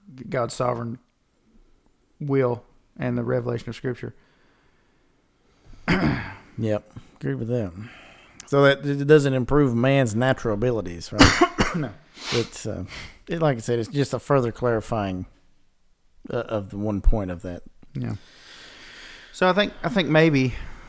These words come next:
Speaker 1: the most offensive thing about, uh, the full revelation of God is man's nature. And I think that's really, as far as a lot of people will, are willing to go.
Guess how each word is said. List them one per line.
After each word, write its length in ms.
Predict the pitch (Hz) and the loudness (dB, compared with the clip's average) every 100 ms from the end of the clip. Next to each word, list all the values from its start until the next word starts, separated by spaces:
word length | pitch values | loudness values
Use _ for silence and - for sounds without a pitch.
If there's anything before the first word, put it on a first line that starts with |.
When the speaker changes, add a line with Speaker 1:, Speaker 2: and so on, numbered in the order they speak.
| - - - - | -20 -20 -20 -10
Speaker 1:
the 120 | 123 127 | -4 4
most 260 | 147 156 | 4 4
offensive 320 | - 143 - | 0 -4 -4
thing 260 | 110 123 113 - - _ _ _ - _ _ - _ _ _ - | -6 -4 -6 -10 -20 _ _ _ -20 _ _ -20 _ _ _ -14
about, 500 | 123 131 131 - - | -4 2 2 0 -6
uh, 420 | 123 117 117 117 113 | -4 -2 -2 -2 -4
the 380 | 117 117 113 113 | -2 -4 -4 -8
full 260 | - 175 143 | 2 4 6
revelation 580 | 135 120 120 117 - 113 | 4 2 -2 -4 -4 -8
of 100 | 113 | -6
God 340 | 120 113 113 - | -6 -6 -6 -2
is 320 | 143 127 - _ _ _ _ _ _ - - - | -2 -2 -10 _ _ _ _ _ _ -20 -20 -4
man's 300 | 143 147 135 | 2 4 4
nature. 380 | 147 143 - - - - - - - - _ _ _ - | 4 4 -2 -10 -16 -18 -20 -20 -20 -20 _ _ _ -8
And 80 | 117 | -6
I 60 | |
think 180 | 117 135 | -2 0
that's 200 | 135 127 | 0 0
really, 460 | 131 139 135 127 123 - - | 2 2 2 0 -4 -12 -10
as 100 | 120 | -6
far 220 | - 143 | 2 4
as 100 | 127 | 4
a 60 | 120 | 4
lot 140 | 131 | 4
of 60 | 127 | 4
people 260 | 139 123 120 | 2 2 -2
will, 300 | 117 - 120 | -2 -2 0
are 100 | 120 | 2
willing 260 | 135 127 | 2 0
to 60 | 120 | 0
go. 220 | 131 135 | 0 0